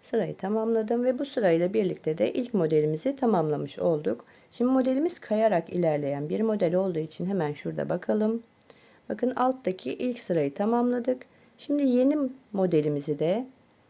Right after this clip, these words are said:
modellerin aralarına yerleştiriyoruz. Kenara da yarım model yapıyoruz.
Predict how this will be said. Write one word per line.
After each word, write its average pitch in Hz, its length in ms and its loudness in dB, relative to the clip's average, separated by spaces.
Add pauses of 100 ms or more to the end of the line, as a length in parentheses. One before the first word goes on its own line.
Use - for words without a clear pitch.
(460)
modellerin 233 840 2
aralarına 160 460 4
yerleştiriyoruz. 240 1040 0
Kenara 196 440 2
da 285 240 0
yarım 208 340 4
model 196 400 2
yapıyoruz. - 540 -6